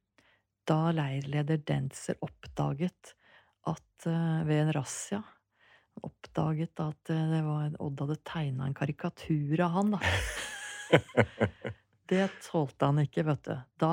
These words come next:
var det juling, og fika opp Odd, og nå skulle han virkelig få føle hvordan en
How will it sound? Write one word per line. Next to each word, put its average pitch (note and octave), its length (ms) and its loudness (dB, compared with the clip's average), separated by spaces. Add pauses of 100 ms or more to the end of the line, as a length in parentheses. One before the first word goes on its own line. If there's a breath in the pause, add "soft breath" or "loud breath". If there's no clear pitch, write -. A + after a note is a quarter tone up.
(120)
var D#3+ 220 4
det E3+ 80 6
juling, F3 560 6
og G#3 100 0
fika E3+ 540 2
opp D3 180 -4
Odd, E3+ 320 4
og D#3+ 380 2 (460 loud breath)
nå E3 100 6
skulle E3 340 2
han D#3 160 4
virkelig E3 1040 4
få C#3+ 200 2 (120)
føle C#3+ 480 4
hvordan C#3 640 2
en D3 140 4